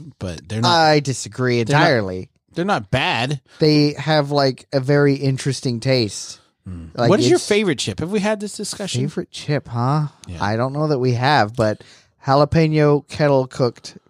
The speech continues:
Speaker 2: potato chips.
Speaker 1: Nice.
Speaker 2: Hundred percent all day.
Speaker 1: I like the Zaps, the, the spicy
Speaker 2: Oh,
Speaker 1: ones, the
Speaker 2: fuck.
Speaker 1: Voodoos.
Speaker 2: Yes, the Voo-, oh
Speaker 1: The
Speaker 2: my
Speaker 1: Voodoo
Speaker 2: God, I
Speaker 1: chips.
Speaker 2: might change my answer.
Speaker 1: Those are really good. But, like, the things that I can get anywhere that, like, my go-to are the Doritos nacho cheese.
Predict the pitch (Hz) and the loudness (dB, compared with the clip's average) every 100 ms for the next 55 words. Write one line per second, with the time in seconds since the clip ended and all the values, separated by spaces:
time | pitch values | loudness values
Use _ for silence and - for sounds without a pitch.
0 | - - 127 101 - 90 - - 73 - | -16 -4 -4 -4 -8 -12 -12 -14 -12 -10
1 | - - - _ 139 143 135 143 131 113 | -12 -14 -18 _ 2 2 0 -4 -6 -6
2 | 104 _ _ _ - - 123 131 131 127 | -8 _ _ _ -10 2 4 6 4 2
3 | 113 101 - 120 143 139 120 95 113 113 | 0 -2 -6 -4 -4 -4 -6 -4 -4 -4
4 | 110 - - 104 95 - 98 - 104 107 | -4 -8 -10 -12 -14 -12 -10 -8 -8 -2
5 | 147 170 151 120 120 107 135 135 156 180 | 2 4 4 0 -4 2 4 4 2 2
6 | 156 165 - 151 131 170 214 139 143 135 | 2 2 0 -6 0 2 2 4 4 4
7 | 107 127 127 123 117 110 135 127 131 113 | 2 2 4 4 4 2 0 0 -4 -2
8 | 110 110 127 117 107 107 110 123 123 113 | -2 -2 -2 -2 -2 -2 0 0 -2 -2
9 | 117 117 110 - 147 135 127 123 147 117 | -2 -2 -6 -2 0 2 0 0 -4 -6
10 | 117 - 147 135 127 113 120 120 117 143 | -4 0 0 2 2 0 -2 0 2 2
11 | 123 110 104 104 - 101 107 - 104 95 | 4 2 0 -4 -8 -8 -8 -4 -4 -2
12 | 104 98 107 101 90 92 87 82 87 85 | -4 -2 -4 -4 -4 -4 -4 -6 -8 -8
13 | 90 95 92 90 85 90 82 - 78 - | -8 -8 -8 -6 -8 -10 -10 -12 -12 -14
14 | 73 - - | -12 -16 -18